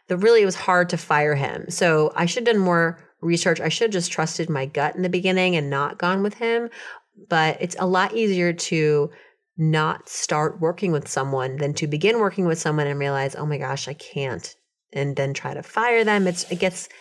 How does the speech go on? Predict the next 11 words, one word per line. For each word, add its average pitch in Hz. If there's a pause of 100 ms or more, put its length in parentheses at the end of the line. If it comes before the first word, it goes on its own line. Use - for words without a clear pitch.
(300)
gets 190
to -
become, 156 (200)
it 175
can 190
be 180
very 147
stressful. 165
So 139 (280)
take -
time. 175